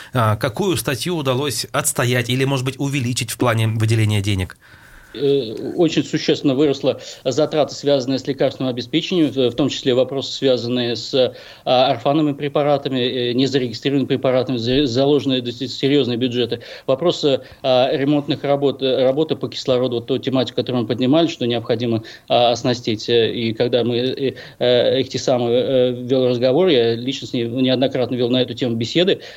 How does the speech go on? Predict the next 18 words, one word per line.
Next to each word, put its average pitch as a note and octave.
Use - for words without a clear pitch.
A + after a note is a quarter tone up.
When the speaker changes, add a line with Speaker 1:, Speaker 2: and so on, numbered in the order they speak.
Speaker 2:
а, A2+
а, B2+
эти D3+
моменты C#3
все -
учтены, C3
и A#2+
мы C3
ждем, C#3
что -
бюджет B2+
у C#3
нас, B2
э, B2+
окончательном B2
варианте C3
выйдет, A#2+
э, B2